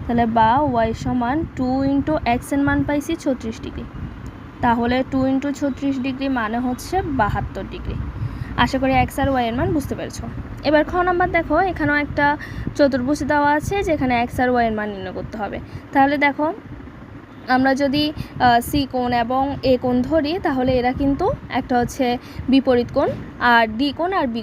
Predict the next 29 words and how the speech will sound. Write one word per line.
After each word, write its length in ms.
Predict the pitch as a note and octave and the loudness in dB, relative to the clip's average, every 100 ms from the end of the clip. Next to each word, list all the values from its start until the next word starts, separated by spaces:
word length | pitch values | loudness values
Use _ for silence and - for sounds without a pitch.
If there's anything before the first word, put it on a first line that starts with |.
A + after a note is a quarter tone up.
| G#3+ | -6
কোণ 100 | F#3+ - | -4 0
এরা 120 | B3+ B3 | 2 2
বিপরীত 280 | B3 G3+ G3 | -2 -4 -6
কোণ। 100 | - - - - | -10 -12 -8 -4
একটু 180 | C4+ - E4 | -2 2 2
আগে 120 | D#4+ E4 | 4 0
এখানে 200 | D#4 D4+ D4 | 0 0 2
বলেছিলাম 440 | C#4 B3+ C#4 D4+ G4 | 2 0 0 2 2
যে 80 | F4+ C#4+ | 2 2
বৃত্তস্থ 400 | C4+ - C4 C4 F4+ F#4 | -2 0 0 0 -2 0
চতুর্ভুজের 480 | F#4 F#4 F#4 F#4+ F#4 | 0 0 0 0 2
ক্ষেত্রে 280 | F#4 E4 B3+ C#5+ - - - | 0 2 2 2 -4 -12 0
বিপরীত 280 | C#4 C4+ C4+ - | 2 4 4 2
কোণের 220 | B3+ C4+ | 0 0
সমষ্টি 380 | D#4+ D#4+ D#4+ - - - | 0 -2 -2 -2 -2 0
একশো 200 | C#4 - B3 | -2 0 0
আশি 140 | A#3 A3 | 0 -4
ডিগ্রি 180 | G#3 F3 G#3+ | -4 -4 -6
হয়। 120 | B3 - - - | -8 -10 -8 2
তাহলে 180 | B3 A#3+ | 4 4
দেখো 160 | A#3+ C4 - | 2 0 0
খ 20 | C4 A#3+ | 0 2
নাম্বার, 300 | A#3 A3 C#4+ - - - - - - - - | 2 2 2 0 -6 -6 -8 -10 -10 -8 -2
এখানে 200 | B3 C4 B3+ | 0 2 4
আমরা 140 | B3 C4 | 2 0
লিখতে 200 | B3 C4+ B3 | 0 -2 2
পারি 200 | B3 B3 A#4 - - - - - - - - - - - - - - C4 | 2 2 -4 -6 -12 -12 -18 -18 -18 -18 -14 -14 -10 -10 -10 -8 0 4
কোণ 240 | A#3+ A3+ G#3+ - - - - - - - - - | 4 4 0 -4 -6 -8 -10 -8 -12 -12 -4 2
এ, 40 | C4 | 2